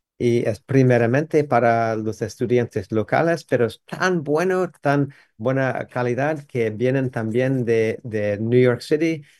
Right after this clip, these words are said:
de, de Boston, de, de, um,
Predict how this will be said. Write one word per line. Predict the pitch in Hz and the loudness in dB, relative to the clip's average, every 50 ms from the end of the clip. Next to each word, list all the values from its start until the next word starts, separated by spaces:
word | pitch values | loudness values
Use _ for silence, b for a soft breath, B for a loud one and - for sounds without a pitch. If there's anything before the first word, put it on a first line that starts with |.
| b _ - | b _ -10
de, | 104 101 110 110 110 107 110 - - | -4 -2 0 0 0 0 -2 -4 -4
de | 110 107 101 | -4 -6 -2
Boston, | 92 113 127 139 143 143 - 143 135 135 139 139 131 - b b b b _ - | 0 2 2 2 0 0 0 2 2 2 2 0 -2 -6 b b b b _ -10
de, | 110 104 110 110 107 107 107 107 - - - - | -2 0 2 2 4 2 2 0 -2 -6 -10 -12
de, | - 123 113 104 110 107 107 104 104 104 104 107 - - | -12 -10 -6 -4 -2 -2 -2 -2 -2 -4 -6 -10 -10 -10
um, | 110 107 101 101 104 104 110 - - | -8 -6 -6 -4 -6 -6 -8 -10 -12